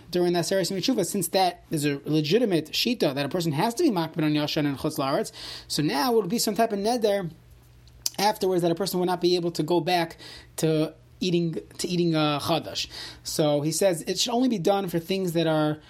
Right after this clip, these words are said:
that are, that every-, that everyone agrees is mutter. So Ashkenazim, we all, all agree that pas palter is mutter. You do not need pas Yisrael. It's only a hiddur. So things that are only a hiddur, that you could do Aseret Yemei Tshuva. But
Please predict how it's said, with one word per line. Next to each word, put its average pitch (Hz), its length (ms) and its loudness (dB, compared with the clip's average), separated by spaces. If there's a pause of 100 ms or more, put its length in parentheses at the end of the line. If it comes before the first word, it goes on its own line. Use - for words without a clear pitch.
(320)
that 247 120 -4
are, 330 280 0
that - 180 0
every-, 214 280 0
that 190 120 2
everyone 214 220 2
agrees 175 320 0
is 139 100 -2
mutter. 160 420 2
So - 140 -2
Ashkenazim, 160 500 0
we 156 80 0
all, 160 260 0 (100)
all 180 200 0
agree 156 420 2 (180)
that 156 440 0
pas - 400 -4 (240)
palter 170 420 0
is 131 100 -8
mutter. 220 380 0 (340)
You 165 80 -4
do 151 80 2
not 165 160 2
need 160 140 -4
pas - 240 -4
Yisrael. 156 440 -2 (240)
It's 175 200 -8
only 233 680 0
a 226 140 -2
hiddur. 208 500 4
So 175 300 2
things 302 240 2
that 233 80 2
are 202 120 2
only 302 240 4
a - 20 6
hiddur, 254 400 4
that 254 200 2
you 226 80 -2
could 196 140 -2
do 202 100 2
Aseret 170 360 2
Yemei 147 100 0
Tshuva. 120 300 -6
But 165 240 -4